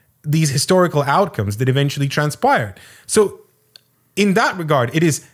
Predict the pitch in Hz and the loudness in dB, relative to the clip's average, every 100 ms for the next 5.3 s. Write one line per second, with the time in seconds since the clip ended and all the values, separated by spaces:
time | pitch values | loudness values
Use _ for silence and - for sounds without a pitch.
0 | _ _ 208 247 202 196 185 151 139 139 | _ _ -4 -2 0 0 0 -2 -2 -2
1 | 135 139 123 120 113 110 131 113 101 - | -2 -4 -4 -6 -6 -2 -2 -2 -4 -6
2 | - - 170 196 285 247 220 180 147 147 | -14 -2 2 2 2 2 0 0 -4 -4
3 | 123 165 185 226 180 170 190 - 147 156 | -4 0 2 2 2 2 0 -2 -2 2
4 | 165 143 147 139 127 143 160 180 175 190 | 2 2 0 0 -2 0 0 0 0 0
5 | 202 165 160 | 0 -2 -2